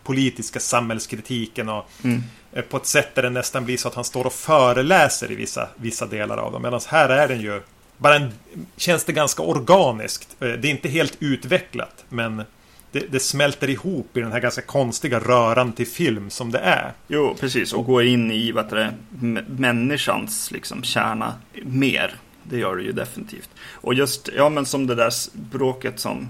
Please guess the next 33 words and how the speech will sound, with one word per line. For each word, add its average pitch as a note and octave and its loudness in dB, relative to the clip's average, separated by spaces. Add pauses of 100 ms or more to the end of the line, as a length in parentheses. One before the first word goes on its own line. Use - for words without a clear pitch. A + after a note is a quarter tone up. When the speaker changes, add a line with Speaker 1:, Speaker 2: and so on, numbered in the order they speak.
(120)
Speaker 2:
liksom, - -8
när A#2 -2
han, A#2+ -6 (200)
när B2 -2
han A#2+ -2
slår B2 -2 (160)
Barbara, B2+ 0 (240)
så - -8
tycker B2 -2
jag B2+ 6
ändå A#2 4
att - 0 (540)
han, - -8 (160)
skådisen, C3 -4
liksom, - -12 (220)
visar C3 0 (320)
att - -8 (200)
det - -4
där C#3+ 8
var A#2+ 0
ju B2 -2 (280)
ett - -8
övertramp, B2+ 2
liksom, - -10 (500)
Speaker 1:
Mm. B2+ -2 (160)
Speaker 2:
<laughs> - -20
i C3+ 0
den A#2+ 0
här, A2 -2 (320)
ja, A#2 0 (160)
paniken B2+ 0
eller - -6 (220)
skräcken. - -8